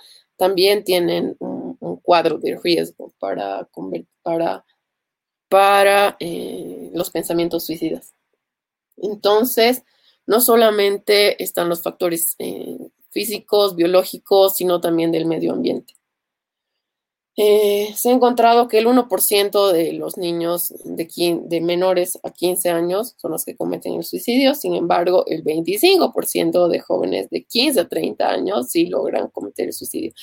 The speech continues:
Esto en, en personas que tienen un historial de enfermedades mentales.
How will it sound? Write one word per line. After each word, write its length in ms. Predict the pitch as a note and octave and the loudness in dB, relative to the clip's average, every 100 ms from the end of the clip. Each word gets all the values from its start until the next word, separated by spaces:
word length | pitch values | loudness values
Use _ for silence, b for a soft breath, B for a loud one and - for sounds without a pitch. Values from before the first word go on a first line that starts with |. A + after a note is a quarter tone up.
| B B | B B
Esto 480 | G3 G#3 G#3 B3 - | 2 2 4 2 2
en, 200 | F#3 F#3 - | -8 -12 -4
en 200 | E3 E3 | -4 -2
personas 560 | E3 - F3 F3+ G3+ | -4 0 0 0 -2
que 240 | - D#3+ D#3+ | -6 -10 -2
tienen 280 | F3+ E3+ | 0 0
un 120 | E3 D#3 | 0 -6
historial 440 | - E3 D#3+ D#3+ | -6 0 2 2
de 60 | - | -2
enfermedades 540 | - - G2+ G2+ - | -8 -8 -6 -6 -8
mentales. 360 | - - - | -12 -10 -10